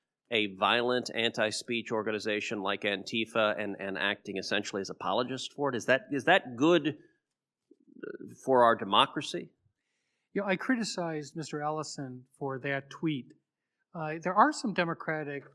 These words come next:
Speaker 2: politicians that, uh, have not only failed to denounce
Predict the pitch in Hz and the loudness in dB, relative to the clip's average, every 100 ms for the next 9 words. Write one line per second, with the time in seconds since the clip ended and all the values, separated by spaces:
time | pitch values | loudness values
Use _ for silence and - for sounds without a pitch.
0 | _ _ - 151 139 - 151 131 117 131 | _ _ -2 -2 -2 -6 -6 -8 -12 -18
1 | _ - 139 135 135 139 _ _ _ _ | _ -10 -8 -6 -6 -8 _ _ _ _
2 | 156 135 135 135 135 156 - 156 156 185 | -2 0 0 -2 -4 -6 -4 -2 0 0
3 | 202 180 151 143 - 170 170 - 135 156 | 0 -2 -4 -6 -4 -4 -4 -8 -10 -6
4 | 208 294 262 - | -2 0 -2 -6